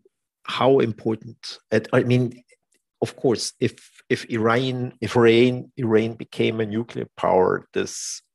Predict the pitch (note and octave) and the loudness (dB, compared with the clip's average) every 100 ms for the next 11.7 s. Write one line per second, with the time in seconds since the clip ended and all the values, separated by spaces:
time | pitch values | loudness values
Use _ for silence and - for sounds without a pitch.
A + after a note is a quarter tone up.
0 | - - A2 G#2 - G2 F#2+ F2 F2+ F2+ | -14 -6 -4 -4 -2 -2 0 2 2 2
1 | F2 - - - D3+ D3+ C3 A2+ - G2 | 0 -6 -10 -6 -4 -2 -2 -2 -2 -4
2 | F#2+ F#2+ G#2 - G2 - - G2 - - | 0 0 0 -4 -6 -6 -6 -4 0 0
3 | G1+ G1+ - _ - - - - - _ | 2 -2 -6 _ -20 -20 -20 -20 -20 _
4 | - - - F#2+ G2 G2 - - - - | -18 -12 -6 -2 -2 -4 -6 -6 -8 -12
5 | F2+ F2+ F#2 F#2 - _ - - _ _ | -8 -8 -8 -12 -20 _ -20 -20 _ _
6 | _ _ _ G#2+ G#2+ - A#2+ B2 A#2 A2+ | _ _ _ -8 -6 2 4 6 4 4
7 | F#2 G#2 G2+ - F#2+ F#2+ F#2+ F#2+ F#2+ - | 2 -2 -2 0 0 0 -6 -10 -14 -18
8 | _ _ _ _ _ _ _ - A#1+ - | _ _ _ _ _ _ _ -12 -12 -10
9 | - - - - - G#2 G2 G#2 G2+ - | -10 -10 -12 -12 0 4 6 6 4 -2
10 | - - - G#2+ G#2 - F2+ F2+ F2+ F2+ | -10 -10 -4 -4 -4 -6 -6 -4 -6 -6
11 | F2 F2+ F2+ F2 E2+ - - | -4 -2 0 0 -2 -4 -12